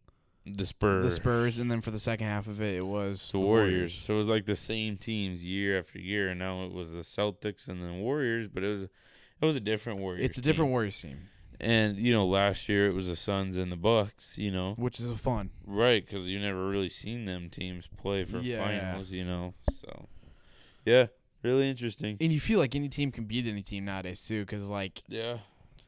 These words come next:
Speaker 2: yeah.
Speaker 1: The West is gonna be loaded next year.
Speaker 2: The West is.
Speaker 1: Yeah.
Speaker 2: I don't think the West is as good as the East.
Speaker 1: I think it is. I mean, you got the Warriors.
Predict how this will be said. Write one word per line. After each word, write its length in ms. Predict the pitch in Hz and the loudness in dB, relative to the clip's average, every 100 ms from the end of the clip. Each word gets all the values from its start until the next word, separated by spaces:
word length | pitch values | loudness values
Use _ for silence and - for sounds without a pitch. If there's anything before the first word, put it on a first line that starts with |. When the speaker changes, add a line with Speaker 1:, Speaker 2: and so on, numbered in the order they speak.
| - - _ - - | -20 -20 _ -20 -12
Speaker 2:
yeah. 280 | - 123 92 104 104 - - _ _ _ _ _ | -6 -6 -6 -10 -14 -16 -20 _ _ _ _ _
Speaker 1:
The 80 | - | -2
West 340 | 98 113 - 95 | 4 4 2 -8
is 140 | 87 | -10
gonna 200 | 98 92 | -8 -6
be 140 | 87 87 | -8 -6
loaded 420 | 92 92 90 87 | -4 -4 -4 -6
next 360 | 90 90 - - | -8 -10 -12 -8
year. 280 | 92 90 - _ _ _ _ _ _ _ _ - - 104 | -6 -6 -10 _ _ _ _ _ _ _ _ -20 -20 -8
Speaker 2:
The 140 | 113 | -6
West 400 | 113 117 120 - | -2 0 -2 -4
is. 400 | 67 71 - - _ _ - | -10 -12 -14 -16 _ _ -8
Speaker 1:
Yeah. 300 | 92 95 92 85 - - - - | 0 2 2 0 -10 -20 -20 -14
Speaker 2:
I 160 | - 113 | -2 0
don't 160 | 135 127 | 0 -2
think 140 | 123 | -4
the 60 | 120 | -2
West 280 | 117 107 | -2 -2
is 100 | 113 | -6
as 140 | 101 98 | -8 -8
good 100 | 101 | -8
as 140 | 95 | -8
the 100 | 82 | -10
East. 400 | 82 78 - - - _ - - - - | -12 -12 -14 -18 -20 _ -20 -18 -18 -6
Speaker 1:
I 100 | 95 | -6
think 300 | 92 151 143 | -4 -8 -8
it 80 | 90 | -6
is. 300 | 90 92 - - - - - _ _ _ _ _ _ - - _ _ _ _ _ _ - - | -6 -10 -14 -20 -20 -20 -20 _ _ _ _ _ _ -20 -20 _ _ _ _ _ _ -20 -12
I 60 | 98 | -6
mean, 220 | 95 95 | -4 -4
you 80 | 98 | 2
got 300 | 101 95 - | 2 2 -2
the 80 | 95 | 0
Warriors. 560 | 95 95 98 113 117 | 2 2 2 0 -4